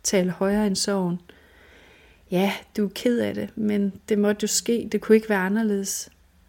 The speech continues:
Sådan kunne den for eksempel lyde, hvis den fik en stemme.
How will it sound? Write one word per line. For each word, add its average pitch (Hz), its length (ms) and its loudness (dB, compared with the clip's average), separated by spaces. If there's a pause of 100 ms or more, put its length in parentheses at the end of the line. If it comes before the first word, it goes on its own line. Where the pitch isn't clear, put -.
(120)
Sådan 208 360 0 (440)
kunne 196 180 6
den 190 180 2
for 196 140 0
eksempel 196 400 4
lyde, 202 180 4
hvis 202 180 4
den 202 120 2
fik 208 240 4
en 214 80 4
stemme. 202 520 -2